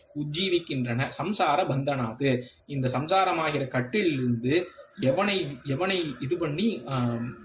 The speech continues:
அ, எவனை ஜபித்து அவர்கள் விடுபடுகிறார்கள் அப்படின்னு. இங்க நம்ம ஒரு விஷயம் நம்ம முக்கியமா பார்க்கணும். என்ன அப்படின்னா, இங்க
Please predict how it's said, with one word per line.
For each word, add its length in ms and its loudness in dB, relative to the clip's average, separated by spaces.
அ, 240 -6
எவனை 360 2
ஜபித்து 680 2
அவர்கள் 340 0
விடுபடுகிறார்கள் 800 2
அப்படின்னு. 520 0
இங்க 120 -4
நம்ம 180 2
ஒரு 100 0
விஷயம் 320 -2
நம்ம 160 -2
முக்கியமா 300 -4
பார்க்கணும். 520 0
என்ன 280 -2
அப்படின்னா, 520 -4
இங்க 160 0